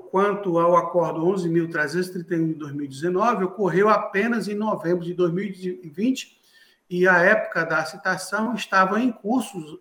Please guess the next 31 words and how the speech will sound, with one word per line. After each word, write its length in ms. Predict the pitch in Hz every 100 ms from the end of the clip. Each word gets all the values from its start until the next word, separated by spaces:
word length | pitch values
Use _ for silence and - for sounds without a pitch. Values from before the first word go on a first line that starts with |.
| -
as 240 | 175 190
providências 760 | - 190 165 151 151 160 165 160
requeridas. 720 | 175 180 160 113 95 - - _ _ _ _ _ _ _
A 200 | 143 156
análise 460 | 156 156 160 175 214
técnica, 640 | 185 208 247 285 277 269 - -
apreciando 680 | 139 - 156 - 165 165 151
os 100 | 147
argumentos, 720 | 143 151 165 175 226 - - - _ _ _ _
acatou 680 | 165 165 180 175 - 202 196
as 120 | 180
justificativas 960 | 180 170 - - 156 - 202 247 247 -
com 120 | -
relação 500 | 139 160 151 - 170
aos 100 | 156
julgados 460 | 139 160 147 - -
de 80 |
dois 200 | 143 151
mil 140 | 143 156
e 40 |
doze 480 | 135 147 156 147 143
e 20 |
dois 200 | 135 131
mil 120 | 165
e 80 | 185
treze, 440 | - 165 233 220 - _ _ _ _ _ _ -
ante 420 | 165 208 214 -
a 80 | 180
impossibilidade 960 | 233 226 220 180 190 190 175 170 160 160
de 60 |
defesa 760 | 170 214 - 180 220 240 -